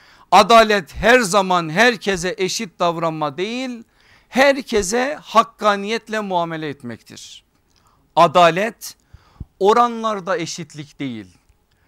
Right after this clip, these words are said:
fırsatlarda eşitliktir. Bu çok önemli işte. Adalet oranlarda, paylaşımda değil,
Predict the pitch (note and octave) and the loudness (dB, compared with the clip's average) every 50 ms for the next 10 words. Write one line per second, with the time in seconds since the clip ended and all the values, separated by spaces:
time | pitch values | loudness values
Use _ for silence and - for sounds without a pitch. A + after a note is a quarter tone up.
0 | _ _ _ _ - - - E3+ D3 - - - F3 D#3 C#3+ _ - D3 C#3 C3 | _ _ _ _ -16 -10 -10 -10 -8 -8 -8 -6 -6 -8 -8 _ -10 -10 -10 -8
1 | B2 C3+ B2+ - A#2+ - - A#2 G#2+ _ _ F#2 F#2 _ _ _ - - - - | -10 -12 -14 -14 -14 -16 -16 -18 -18 _ _ -20 -20 _ _ _ -20 -20 -20 -20
2 | - - - _ _ _ _ _ _ - F3 - - - C3+ C3+ C3+ B2 A#2+ A2+ | -20 -20 -20 _ _ _ _ _ _ -20 -20 -18 -18 -16 -14 -14 -12 -12 -12 -14
3 | A2 G#2+ G2+ G#2 - - - _ E2 _ _ _ _ _ _ _ _ - D3+ D#3 | -16 -18 -18 -16 -18 -18 -18 _ -20 _ _ _ _ _ _ _ _ -4 -4 -2
4 | - D#3 D3+ D3 E3 G#3 A#3 A3 _ - - _ _ _ _ _ _ _ _ _ | -2 -4 -4 -4 -4 -8 -8 -10 _ -18 -20 _ _ _ _ _ _ _ _ _
5 | _ - F3+ G3 G#3 A3 G#3+ G#3 G3 F#3+ F3+ E3+ C3+ D3+ C#3 C3 _ - G3 A3+ | _ -4 -2 2 2 2 2 0 0 -2 -2 -2 -2 -6 -8 -8 _ 0 2 2
6 | B3 B3 B3+ A#3 - - B3 A3+ A3 A3+ F#3+ G#3 G#3 E3 C3 G#2+ | 2 2 -2 -4 -4 -8 -10 -10 -10 -10 -8 -8 -8 -8 -8 -12